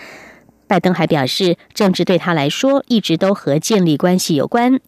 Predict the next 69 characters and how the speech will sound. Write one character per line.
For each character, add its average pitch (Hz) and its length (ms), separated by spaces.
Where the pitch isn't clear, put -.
但 190 160
未 196 120
来 147 280
他 - 160
会 165 160
在 143 200
尊 208 260
重 180 200
个 180 200
人 143 200
空 247 240
间 285 200
上 233 300
更 165 220
加 147 180
留 147 200
意。 175 260
两 170 180
千 208 140
零 190 120
九 175 220
年 147 240
到 175 160
二 185 160
零 160 160
一 233 100
七 294 220
年 160 300
间 247 320
担 185 180
任 180 180
美 147 140
国 147 200
副 311 200
总 170 240
统 135 220
的 147 100
拜 165 160
登， 247 280
目 330 140
前 175 260
正 180 200
处 156 200
于 147 220
决 165 160
定 190 160
是 - 180
否 147 140
要 175 180
竞 196 220
逐 160 220
二 190 200
零 170 140
二 302 180
零 190 200
年 151 320
美 151 120
国 156 200
总 165 180
统 147 220
大 269 240
选 139 280
提 - 220
名 147 200
的 147 160
最 156 260
后 147 200
阶 202 220
段。 220 260